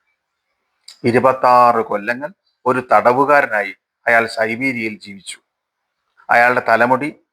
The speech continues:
മഞ്ഞുകട്ടി പോലെ വെളുത്തു. താടി നീണ്ട് കനം കുറഞ്ഞു. അപ്പൂപ്പൻ താടി പോലെയായി. കൊല്ലങ്ങൾക്ക് മുമ്പ് തന്നെ ആഹ്ലാദവും ഉല്ലാസവും അയാളുടെ അന്ത്യയാത്ര പറഞ്ഞ് പിരിഞ്ഞിരുന്നു.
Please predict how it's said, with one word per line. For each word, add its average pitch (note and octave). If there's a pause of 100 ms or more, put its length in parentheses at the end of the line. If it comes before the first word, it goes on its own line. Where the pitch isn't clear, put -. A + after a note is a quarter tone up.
മഞ്ഞുകട്ടി D3+
പോലെ C3+
വെളുത്തു. - (600)
താടി B2+
നീണ്ട് C3
കനം B2
കുറഞ്ഞു. G#2+ (640)
അപ്പൂപ്പൻ D3+
താടി D3+
പോലെയായി. A2 (640)
കൊല്ലങ്ങൾക്ക് C#3
മുമ്പ് A#2+
തന്നെ A2+ (300)
ആഹ്ലാദവും B2+
ഉല്ലാസവും A#2+ (240)
അയാളുടെ A2+
അന്ത്യയാത്ര A#2
പറഞ്ഞ് G#2+
പിരിഞ്ഞിരുന്നു. G2+